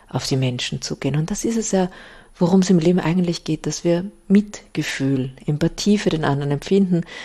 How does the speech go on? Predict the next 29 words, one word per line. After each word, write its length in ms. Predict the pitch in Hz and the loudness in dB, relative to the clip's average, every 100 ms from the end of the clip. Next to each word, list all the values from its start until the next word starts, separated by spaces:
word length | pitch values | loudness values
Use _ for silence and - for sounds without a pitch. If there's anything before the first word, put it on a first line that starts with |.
| - - - | -18 -8 2
Und 120 | 202 | 4
das 140 | 202 | 6
heißt 200 | 233 - | 2 4
nie, 260 | 214 226 277 | 6 6 6
dass 220 | 247 - | 4 4
wir 80 | 214 | 2
schlechtes 440 | - 190 185 185 | 4 2 2 -2
Verhalten 380 | - 175 180 180 | 0 0 0 0
oder, 200 | 170 - | -2 -2
oder 160 | 156 165 | -2 -4
schädliches 540 | - 285 214 196 175 | -2 -2 -2 -2 -2
Verhalten 480 | - 175 175 - 165 | -2 0 0 -2 -4
entschuldigen, 600 | 175 - 220 226 208 180 | -4 0 0 2 0 0
aber 220 | - 180 180 - - _ _ - | 0 0 -2 -14 -20 _ _ -4
es 140 | 185 | -4
verstehen. 800 | - 180 - - 185 185 143 - | -2 0 0 2 2 2 0 -4
Und 200 | - 185 - - | -2 -2 -4 -2
wenn 200 | 190 226 | 2 4
wir 80 | 262 | 4
etwas 220 | 254 240 | 2 0
verstehen, 680 | - 208 - - 214 175 208 - - - - - | 0 0 2 2 4 4 0 -6 -20 -20 -20 0
dann 200 | 185 180 | 4 4
wird's 380 | 185 - - - | 4 0 -10 -8
schon 240 | - 190 175 | -2 0 2
sehr, 200 | 170 160 | 0 0
sehr 160 | 156 | -4
viel 180 | - 143 | -4 -4
leichter. 560 | 117 - - - 156 139 _ _ _ _ _ _ - - | -4 -8 -10 -10 -12 -16 _ _ _ _ _ _ -8 -2
Ja, 160 | 185 | -2